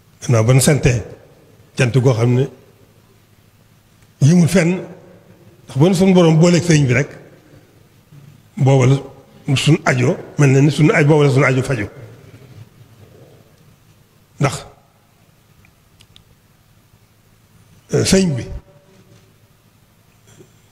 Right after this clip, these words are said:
doy nañu ci lépp, doy nañu ci àdduna, doy nañu ci àllaaxira.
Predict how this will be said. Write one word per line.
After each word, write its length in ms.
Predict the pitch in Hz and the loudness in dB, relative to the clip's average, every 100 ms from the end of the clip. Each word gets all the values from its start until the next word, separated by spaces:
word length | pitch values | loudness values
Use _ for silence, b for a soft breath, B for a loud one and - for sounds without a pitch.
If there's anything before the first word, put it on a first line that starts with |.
| _ _ _ - | _ _ _ -2
doy 180 | 175 202 | 2 4
nañu 200 | 196 165 | 2 2
ci 80 | 202 | 2
lépp, 200 | 254 - - - - _ _ _ _ _ _ _ _ _ _ _ _ _ _ _ _ _ _ _ _ _ _ _ _ _ _ - | 2 0 -2 -4 -20 _ _ _ _ _ _ _ _ _ _ _ _ _ _ _ _ _ _ _ _ _ _ _ _ _ _ -2
doy 140 | 165 170 | 2 4
nañu 140 | 190 | 2
ci 80 | 240 | 2
àdduna, 360 | 220 233 240 254 | 0 0 -4 -2
doy 140 | 170 151 | -2 -2
nañu 140 | 151 | -2
ci 80 | 151 | -4
àllaaxira. 440 | 131 117 120 107 | -6 -6 -6 -8